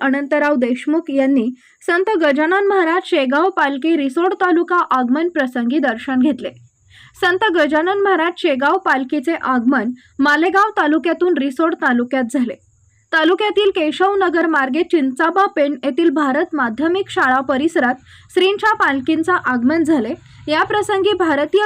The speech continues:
जनता पक्षाचे रिसोड मालेगाव विधानसभेचे निवडणूक प्रमुख ॲडव्होकेट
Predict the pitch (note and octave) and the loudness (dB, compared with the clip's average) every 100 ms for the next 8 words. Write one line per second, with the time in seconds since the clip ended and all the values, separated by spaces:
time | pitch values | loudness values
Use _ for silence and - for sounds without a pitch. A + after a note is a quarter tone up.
0 | D#4 C#4+ C#4 F4 G4 F#4+ E4 E4 D#4 F4 | 2 0 0 0 0 0 -2 -2 0 0
1 | D#4+ C4+ F4 F#4 D#4+ B3+ C#4 D4 E4 D#4 | 0 0 0 0 0 0 0 0 -2 -2
2 | B3+ C4 E4+ F#4+ D4 D#4+ - E4+ D4+ B3 | -2 -2 -2 -2 0 0 0 0 0 0
3 | C4 D#4 F#4 F#4 C#4 A3 B3+ _ - - | 0 0 -2 0 0 -2 -8 _ -20 -6
4 | D4+ D#4 F#4+ G#4 G#4 | -2 0 0 0 -4